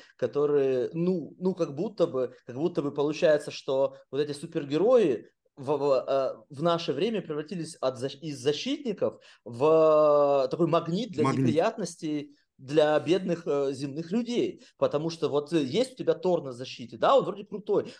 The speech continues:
Speaker 1: но, блин, у него врагов по всей вселенной просто до жопы.
Speaker 2: Да.
Speaker 1: Вот, которые прилетают такие: «А, ты вот где, щас мы тут устроим тебе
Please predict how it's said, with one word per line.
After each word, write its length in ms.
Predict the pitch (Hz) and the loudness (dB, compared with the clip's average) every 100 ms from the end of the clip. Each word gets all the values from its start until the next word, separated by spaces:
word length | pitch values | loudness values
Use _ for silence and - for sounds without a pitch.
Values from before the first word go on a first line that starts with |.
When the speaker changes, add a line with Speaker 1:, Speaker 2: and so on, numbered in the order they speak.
| - | -6
Speaker 1:
но, 80 | |
блин, 360 | 135 110 220 208 | -6 2 2 2
у 40 | 165 | 0
него 160 | 165 | 0
врагов 500 | 131 135 214 226 - | 0 2 2 2 -2
по 80 | - | -4
всей 240 | - 160 143 | -6 -6 -8
вселенной 580 | - 185 233 175 110 | -8 -8 -2 -2 -4
просто 300 | 104 208 - | -6 -8 -8
до 160 | 110 127 | -2 -2
жопы. 480 | 151 151 156 - - - - _ | -2 -2 -2 -4 -16 -20 -20 _
Speaker 2:
Да. 60 | - | -4
Speaker 1:
Вот, 220 | 165 - | -2 -2
которые 260 | 147 180 160 | 0 -2 0
прилетают 400 | 160 170 285 226 | -2 2 2 2
такие: 180 | 185 - | -2 0
«А, 280 | 302 247 147 | 2 2 2
ты 160 | 233 | -4
вот 340 | 185 294 277 135 | -8 0 0 -2
где, 240 | 131 123 | -8 -8
щас 320 | 110 247 247 | -2 0 0
мы 120 | 220 196 | -4 -10
тут 200 | 196 175 | -10 -12
устроим 420 | 165 - 214 165 | -12 0 0 0
тебе 400 | 160 151 170 170 | -4 -2 -2 -2